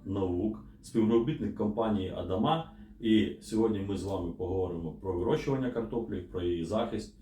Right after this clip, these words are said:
і все-все про картоплю. А, друзі, на нашому блозі, е, про картоплю дуже багато отримуємо запитань. І сьогодні ми вибрали десять основних запитань, які задамо Олегу.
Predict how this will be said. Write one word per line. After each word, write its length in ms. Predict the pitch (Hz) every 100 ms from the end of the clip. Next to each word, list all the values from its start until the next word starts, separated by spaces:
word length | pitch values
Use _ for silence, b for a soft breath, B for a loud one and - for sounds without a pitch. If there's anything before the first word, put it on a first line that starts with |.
| b - -
і 240 | 156 165 - - - - -
все-все 520 | 113 - - 104 104
про 200 | - 90
картоплю. 460 | 87 - 78 - - - - - - - - - - - -
А, 220 | 95 95
друзі, 340 | 95 139 104 90
на 100 | 104
нашому 400 | 135 143 139 135
блозі, 360 | 151 165 - - - - 92
е, 180 | 90 90
про 140 | 98 104
картоплю 560 | 107 - 139 127 82 - - 80
дуже 300 | 82 110 113
багато 640 | 98 104 101 98 92 90
отримуємо 580 | - 104 95 92 90 87
запитань. 560 | - 127 - 160 170 - B B -
І 80 | 107
сьогодні 340 | 117 147 131
ми 60 | 110
вибрали 520 | 110 131 120 113 110
десять 640 | 104 95 117 110 85 -
основних 420 | - 107 107 101
запитань, 580 | 92 92 120 151 156 107
які 200 | - 131
задамо 580 | 101 87 90 104 117 -
Олегу. 420 | 87 87 - 53